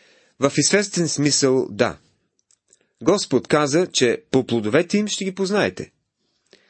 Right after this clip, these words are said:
Когато той беше на земята, веднъж се опита да се оттегли от тълпата. И тъй минаха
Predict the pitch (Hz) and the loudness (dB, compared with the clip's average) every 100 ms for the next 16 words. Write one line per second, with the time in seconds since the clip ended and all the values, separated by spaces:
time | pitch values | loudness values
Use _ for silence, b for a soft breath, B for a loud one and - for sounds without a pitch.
0 | - 127 147 123 156 147 151 135 123 123 | -2 0 0 2 2 4 2 0 0 2
1 | 131 143 208 175 120 143 - - 120 160 | 2 2 2 0 2 2 2 0 2 2
2 | 156 160 123 113 104 143 123 131 135 - | 2 0 2 0 0 0 0 -2 -2 -6
3 | - 120 113 156 127 85 - b b b | -2 0 2 0 -2 -6 -12 b b b
4 | b b b b - 147 147 131 151 185 | b b b b -2 -2 2 2 2 -2
5 | _ _ _ 123 156 208 175 - 143 | _ _ _ -6 0 2 2 2 0